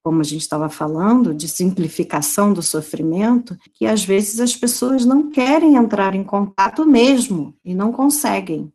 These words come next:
porque, é, é, tem medo do sofrimento, e eu acho que esse é um grande problema atual. E acho que isso, inclusive, se a gente pensa, pensa em termos de cultura, o fato da gente ter dificuldade de falar sobre morte, sobre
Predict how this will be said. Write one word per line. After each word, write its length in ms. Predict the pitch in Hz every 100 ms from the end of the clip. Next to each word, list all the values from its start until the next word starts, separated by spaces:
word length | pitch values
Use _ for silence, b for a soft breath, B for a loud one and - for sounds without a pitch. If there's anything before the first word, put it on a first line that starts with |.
| _
porque, 480 | - - 196 202 - - _
é, 240 | 170 -
é, 40 | 165
tem 180 | 196 196
medo 280 | 202 196
do 120 | 151 180
sofrimento, 960 | - 160 - 165 160 175 202 214 214
e 60 | 180
eu 80 |
acho 200 | 180 202
que 80 | -
esse 160 | 240 240
é 40 |
um 100 | 226
grande 320 | 208 220 269
problema 640 | 262 277 240 214 226 262 226
atual. 500 | - 170 139 - _ _
E 120 | 175
acho 300 | 180 208 -
que 100 | -
isso, 380 | 214 254 - 202
inclusive, 1000 | 202 214 220 202 180 196 226 190 165 151 _ _
se 120 | _
a 20 |
gente 300 | 160 185 185 190
pensa, 540 | 180 175 170 - -
pensa 280 | - 180 175
em 60 | 170
termos 320 | 180 170 165
de 100 | 165
cultura, 760 | - 165 160 - 240 226 156 151 B -
o 60 |
fato 380 | 156 - 208 214
da 120 | 190
gente 260 | 180 196 196
ter 140 | 220 233
dificuldade 720 | 214 226 - 202 190 170 170
de 80 | 185
falar 340 | - 170 156
sobre 300 | - 165 165
morte, 720 | 156 170 202 180 - - 156 151 -
sobre 540 | - 202 175 165 156